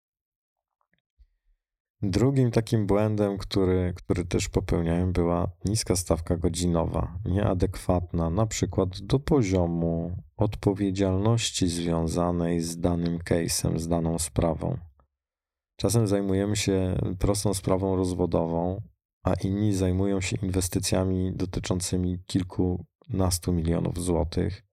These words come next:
albo kontraktami handlowymi, tak jak ja to miałem w zwyczaju,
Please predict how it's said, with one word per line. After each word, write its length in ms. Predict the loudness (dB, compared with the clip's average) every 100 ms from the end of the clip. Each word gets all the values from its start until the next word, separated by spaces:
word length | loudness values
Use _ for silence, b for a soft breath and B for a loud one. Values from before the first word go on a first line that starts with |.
| _ _
albo 260 | 0 0 0
kontraktami 680 | 0 2 2 2 2 2 2
handlowymi, 800 | 0 2 0 2 0 2 0 -2 -10 _ _ _ _ _ -20 -4
tak 180 | 0 0
jak 140 | 2
ja 100 | 0
to 140 | 2
miałem 240 | 0 2 0
w 60 |
zwyczaju, 840 | -2 -2 -2 2 2 2 0 -2